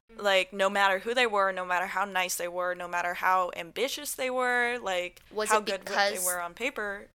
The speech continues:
Speaker 2: it was 'cause we were gay.
Speaker 1: Mm.
Speaker 2: And so, like, she would always find something wrong with them. She would always find
Speaker 1: Mm.
Speaker 2: something that, you know, like, "You shouldn't be dating this person
Speaker 1: Yeah.
Speaker 2: 'cause they did this one thing that seemed disrespectful to me."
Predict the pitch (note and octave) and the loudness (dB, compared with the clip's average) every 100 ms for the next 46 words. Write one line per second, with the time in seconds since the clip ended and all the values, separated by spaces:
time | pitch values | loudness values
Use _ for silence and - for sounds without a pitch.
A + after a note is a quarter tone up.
0 | _ F3+ - F3+ - E3+ E3+ E3 F3+ G3 | _ -12 -12 -14 -14 -16 -14 -8 0 0
1 | F2+ - - _ F#3 F3+ E3+ D#3+ E3+ _ | 0 -6 -12 _ -18 -14 -12 -14 -16 _
2 | _ _ - F#3+ - F#3 F#3 F3+ F3+ F3 | _ _ -8 -6 -4 0 2 2 0 0
3 | F3 F3 - G3+ F3+ - F3+ F#3 G#3 G#3+ | 0 -2 -6 -6 -4 -4 -4 -4 -8 -8
4 | A3 A3+ G#3 F3 E3+ E3 D#3+ F3+ - - | -10 -10 -10 -4 -2 -2 -4 -14 -14 -14
5 | F#3+ - F3 F3+ G3 F#3+ F#3 G3+ E3+ G#3+ | -14 -14 -10 -10 -8 -8 -6 -6 -6 -8
6 | G#3+ G#3 G3+ - - - - - _ - | -4 -2 -2 -4 -18 -20 -20 -20 _ -6
7 | F#3+ F3 F3+ F3+ F3+ G3 _ _ _ _ | -2 0 0 0 -4 -10 _ _ _ _
8 | _ - F#3+ F3+ - G3+ - A3+ G3+ F3+ | _ -8 -6 -6 -8 -4 -2 -2 -4 -10
9 | E3+ G3+ G3 F#3 F3+ F3 F3 F#3 F3 F3+ | -12 -10 0 0 0 -6 -6 -4 -4 -2
10 | F3 - G3 E3+ E3+ F3+ F3+ F3 F3 F3 | -2 -4 -8 -8 -2 0 0 -6 -8 -8
11 | F3 - E3 F3 F3 F3 E3+ E3 - F3+ | -8 -12 -8 -8 -4 -6 -6 -8 -10 -12
12 | E3 E3 - F3 - D#3 - - - E3+ | -8 -6 -6 -6 -6 -6 -8 -14 -12 -12
13 | F3 | -14